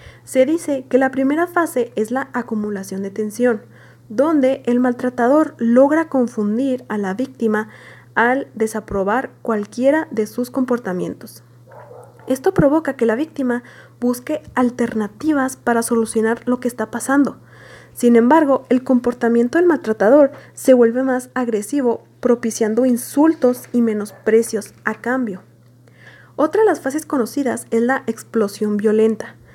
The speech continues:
Aquí se producen los malos tratos físicos como golpes, patadas, puñetazos, agresión sexual y de igual manera se darán amenazas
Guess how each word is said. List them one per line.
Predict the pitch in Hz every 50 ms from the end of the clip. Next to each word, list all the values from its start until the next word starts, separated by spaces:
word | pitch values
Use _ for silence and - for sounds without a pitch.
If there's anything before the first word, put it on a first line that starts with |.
| - - - _ _
Aquí | - - 220 - - 285 302 285 - - _
se | - - - 240
producen | 240 - 240 233 233 226 233 - 277 277
los | 262 226 220
malos | 214 214 214 214 226 240 247 247 -
tratos | - 226 226 226 - 240 240 -
físicos | - _ - - 269 277 - - 302 - - 349 359 - - - - - - _ _
como | _ - 208 208 202 190
golpes, | 185 - 208 220 233 247 240 240 - 214 208 202 214 208 - - -
patadas, | _ - - _ _ 214 214 220 214 208 196 196 196 196 - -
puñetazos, | - - 196 196 185 185 180 _ - 226 240 233 - - 196 196 196 196 - - - - _ _ _ _
agresión | - 214 208 196 196 190 220 220 208
sexual | 202 196 202 - - 254 262 240 233 233 - - - - - - - -
y | - 254 269
de | 269
igual | 269 254 262 262
manera | 262 277 285 285 311 302 294 285 - -
se | - - 262 240
darán | 240 220 226 214 208 -
amenazas | - 262 247 240 220 226 247 277 285 - - 226 233 -